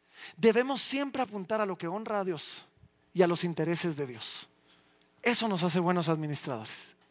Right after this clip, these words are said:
Debemos nosotros no buscar o demandar ser servidos de otros consiervos, sino servirles. Eso es lo que hace un buen administrador. No, me, ojo, no debemos requerir de otros lo que Dios no requiere de nosotros.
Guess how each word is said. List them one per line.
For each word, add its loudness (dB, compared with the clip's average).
Debemos 6
nosotros 0
no 4
buscar 2
o 4
demandar 2
ser -2
servidos 2
de 4
otros -2
consiervos, -6
sino -6
servirles. -10
Eso 0
es 0
lo 0
que -4
hace 0
un 0
buen 2
administrador. -4
No, 6
me, -10
ojo, -2
no 8
debemos 4
requerir 2
de 4
otros 2
lo 0
que -2
Dios 0
no -4
requiere -2
de -2
nosotros. -12